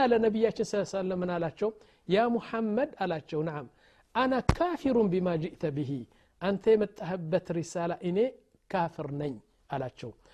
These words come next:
ከዛ በኋላ ደግሞ ቱፍ አላቸው፣ በፊታቸው ቱፍ አላቸው እንደዚህ። ከዛ ደግሞ «ያንተ ልጅ ደግሞ ኡም ኩልሱም ጠልቄያታለሁ፣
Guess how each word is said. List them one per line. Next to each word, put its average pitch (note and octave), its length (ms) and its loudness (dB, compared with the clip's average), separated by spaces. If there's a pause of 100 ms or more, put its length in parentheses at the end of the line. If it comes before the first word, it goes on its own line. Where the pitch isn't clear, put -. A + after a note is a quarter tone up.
(220)
ከዛ D#3 280 -2
በኋላ F3+ 300 0
ደግሞ E3 220 0 (300)
ቱፍ - 200 0 (120)
አላቸው፣ D#3+ 380 0
በፊታቸው D3 540 -4 (300)
ቱፍ - 240 -10
አላቸው C#3+ 380 -6
እንደዚህ። B2+ 360 -6 (440)
ከዛ E3+ 180 2 (120)
ደግሞ G#3 240 4 (380)
«ያንተ A3 500 2 (460)
ልጅ F#3 240 2
ደግሞ F#3+ 320 2
ኡም F#3 240 -2
ኩልሱም G#3 420 -2 (140)
ጠልቄያታለሁ፣ F3+ 920 -4